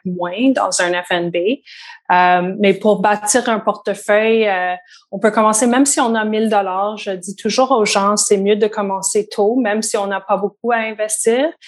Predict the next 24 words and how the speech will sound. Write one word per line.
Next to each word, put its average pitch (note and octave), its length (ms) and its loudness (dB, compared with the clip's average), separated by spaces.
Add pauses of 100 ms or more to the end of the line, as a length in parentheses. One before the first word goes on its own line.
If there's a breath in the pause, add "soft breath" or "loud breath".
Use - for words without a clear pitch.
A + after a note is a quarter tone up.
(280 loud breath)
Euh, F#3+ 200 6
c'est, G3+ 340 2
c'est G#3 220 0
mieux G3+ 160 2
de G#3+ 100 2
commencer G3+ 560 -2
tôt A#3+ 320 -2
puis G3+ 300 0
de F#3 500 2
développer F#3+ 480 0
les G3 220 0
habitudes, F#3 600 -2
euh, F3 140 -2
des F3+ 140 0
bonnes F#3 240 0
habitudes F3+ 340 -2
d'investissement, F3 720 0
même F3+ 220 4
si F#3 120 0
on F3+ 100 0
n'a F3 160 0
pas E3+ 120 -4
beaucoup E3+ 240 -6
d'argent. D3+ 400 -6